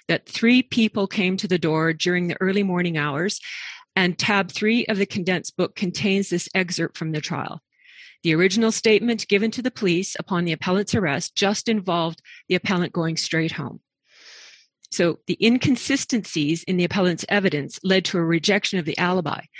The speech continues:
but the fact remains that when he took the stand to defend himself, he made an admission that he met up with two people, a man and a woman, and this does fit the description of the number and sex of the individuals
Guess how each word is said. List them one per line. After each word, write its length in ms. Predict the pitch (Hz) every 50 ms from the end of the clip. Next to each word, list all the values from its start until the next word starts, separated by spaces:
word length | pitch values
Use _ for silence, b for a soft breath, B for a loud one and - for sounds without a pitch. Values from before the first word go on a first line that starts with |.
| B B B B
but 140 | B 170 -
the 40 | -
fact 360 | - - 202 196 202 - -
remains 580 | 202 180 175 185 185 156 110 - - - - - B B B B B
that 140 | - 170 165
when 140 | 175 180 175
he 100 | 170 170
took 240 | - - 262 -
the 100 | - -
stand 360 | 226 - - 214 190 180 185 185
to 80 | 185
defend 320 | - 160 - 196 190 208 196
himself, 400 | 180 165 - - 139 143 - -
he 100 | 196 165
made 240 | 170 180 185 196
an 140 | 214 214 196
admission 560 | 208 202 196 208 214 214 - - 135 135 - - B B B B B
that 100 | - 165
he 80 | 185 185
met 200 | 185 190 196 185
up 220 | 180 156 135 - -
with 220 | - 180 170 -
two 160 | - - 202
people, 520 | 196 - - 165 147 - - 95 87 - _ _ -
a 80 | 196
man 240 | 180 180 175 175 170
and 100 | 180 185
a 60 | 180
woman, 340 | 165 165 151 131 127 - - - B B B B B B
and 140 | 175 175 165
this 160 | 170 175 -
does 320 | - - 190 190 208 -
fit 220 | - - 202 185 -
the 80 | 202
description 500 | 170 196 196 - - 175 160 - - 185
of 80 | 160 151
the 100 | 156 156
number 280 | 165 165 165 170 160 165
and 200 | - 170 165 -
sex 300 | - 175 160 - - 160
of 60 | 151
the 120 | 170 165
individuals 680 | 170 160 165 143 160 160 143 156 151 156 147 156 -